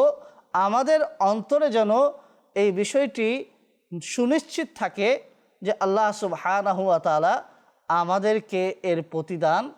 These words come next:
দান করবেন। এটা আমাদেরকে বহুগুণে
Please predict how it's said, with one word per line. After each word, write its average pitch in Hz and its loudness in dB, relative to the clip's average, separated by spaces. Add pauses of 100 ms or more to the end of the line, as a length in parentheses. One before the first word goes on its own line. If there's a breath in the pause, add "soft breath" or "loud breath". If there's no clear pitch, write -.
(240)
দান 214 0
করবেন। 254 2 (480 soft breath)
এটা 202 0
আমাদেরকে 233 0 (180)
বহুগুণে 262 0